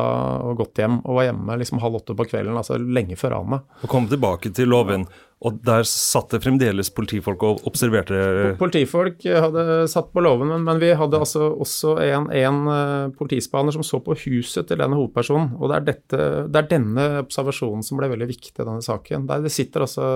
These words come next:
Speaker 1: en spaner og ser ned, når kommer folk hjem til dette huset?
Speaker 2: Ja.
Speaker 1: Hovedpa-, han, denne,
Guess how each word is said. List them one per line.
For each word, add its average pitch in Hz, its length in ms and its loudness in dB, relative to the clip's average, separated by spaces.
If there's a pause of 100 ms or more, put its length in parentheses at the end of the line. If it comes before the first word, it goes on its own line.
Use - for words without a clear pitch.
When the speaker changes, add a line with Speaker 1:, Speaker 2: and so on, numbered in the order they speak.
Speaker 1:
en 135 160 -4
spaner 139 420 -2
og 185 80 -4
ser 135 300 0
ned, 127 320 -2 (760)
når 139 380 0
kommer 127 260 -2
folk - 540 -6 (100)
hjem 127 300 2 (260)
til - 80 -4
dette 131 220 -4
huset? - 240 -6 (100)
Speaker 2:
Ja. 92 120 -8 (1700)
Speaker 1:
Hovedpa-, 160 360 0
han, 170 260 4
denne, 160 260 6